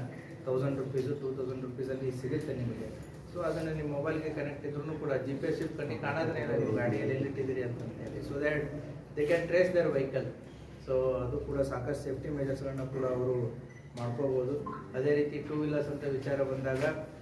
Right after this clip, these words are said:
ಈ ಕೆಲವೊಂದಿಷ್ಟು ಟೂ ವೀಲರ್ಸ್‌ಗಳನ್ನ ನಾವು ವಿಜಯಪುರ ಸಿಟಿ, particularly ಸಿಟಿ ಮತ್ತು ಡಿಸ್ಟ್ರಿಕ್ಟ್‌ನ ಕೆಲವು ಭಾಗಗಳಲ್ಲಿ ನೋಡ್ತಾ ಇದ್ದೀವಿ. ಮಾಡಿಫೈಡ್ ಸೈಲೆನ್ಸರ್ಸ್‌ಗಳನ್ನ ಹಾಕ್ಕೊಂಡು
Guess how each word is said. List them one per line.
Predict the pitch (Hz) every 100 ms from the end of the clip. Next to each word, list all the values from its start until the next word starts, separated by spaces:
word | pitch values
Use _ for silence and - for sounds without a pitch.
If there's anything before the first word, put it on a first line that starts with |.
| - 135
ಈ | 135 131
ಕೆಲವೊಂದಿಷ್ಟು | 135 139 143 139 151
ಟೂ | 143 156
ವೀಲರ್ಸ್‌ಗಳನ್ನ | 151 151 151 147 147
ನಾವು | 143 139 135
ವಿಜಯಪುರ | 127 131 139 143 135
ಸಿಟಿ, | 131 143 147 143 -
particularly | 131 143 147 139 143
ಸಿಟಿ | 143 139 160
ಮತ್ತು | 151 147 143
ಡಿಸ್ಟ್ರಿಕ್ಟ್‌ನ | 135 - 139 139 139 -
ಕೆಲವು | 139 160 165
ಭಾಗಗಳಲ್ಲಿ | 147 139 139 139 135 131
ನೋಡ್ತಾ | 127 127 131
ಇದ್ದೀವಿ. | 127 127 120 - - - - 131
ಮಾಡಿಫೈಡ್ | 147 165 165 160 156
ಸೈಲೆನ್ಸರ್ಸ್‌ಗಳನ್ನ | 147 139 139 135 - 131 131 131
ಹಾಕ್ಕೊಂಡು | 127 117 117 117 110